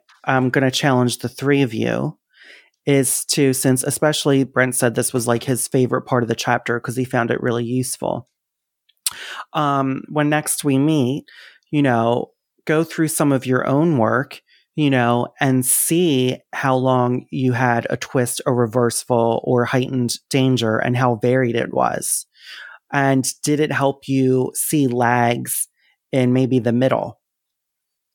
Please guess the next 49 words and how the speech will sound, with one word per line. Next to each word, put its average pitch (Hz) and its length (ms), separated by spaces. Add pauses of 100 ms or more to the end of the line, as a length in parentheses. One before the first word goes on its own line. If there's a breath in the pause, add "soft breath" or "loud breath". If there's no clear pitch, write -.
(140)
I 143 80
think 139 240
this 143 160
is 135 80
something 139 340
that 131 120
can 131 140
really 127 280
be 120 140
used 127 320
of 120 140
when 123 180
things 139 300
are 127 60
just 113 220
lagging, 117 500
like, 123 200
it's - 220
not 127 200
as 117 120
exciting 127 560
and 131 80
it's 123 100
kind 127 240
of 110 160
boring, 131 460 (320 loud breath)
that 143 120
you 156 120
can 139 200
look 127 220
back 147 300
at 127 80
it 117 220
and, 127 180
like, 117 240 (320 soft breath)
count 156 420 (380)
how 156 160
many 139 260
you've 127 140
had 165 260
and 123 100
be 131 120
like, 117 280
"Oh 147 120
my 180 120
gosh, 117 520
this 127 240
is 127 120
why 117 460